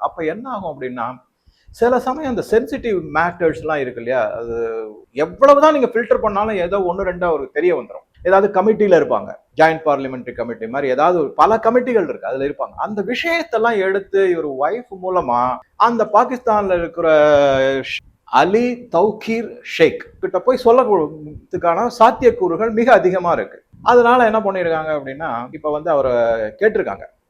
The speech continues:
அவர் பேர்ல வந்து என்ன பண்ணிருக்காங்கன்னா, இந்த அல்-, அலி தௌகீர் ஷேக் இருக்காருங்களா, அவர் பேர்ல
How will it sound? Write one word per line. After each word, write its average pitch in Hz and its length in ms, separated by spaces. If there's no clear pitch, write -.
அவர் 147 260
பேர்ல 165 260
வந்து 151 260
என்ன 143 160
பண்ணிருக்காங்கன்னா, 139 520
இந்த 117 140
அல்-, 135 280
அலி 196 180
தௌகீர் 196 500
ஷேக் 185 220
இருக்காருங்களா, 135 480
அவர் 240 280
பேர்ல 233 320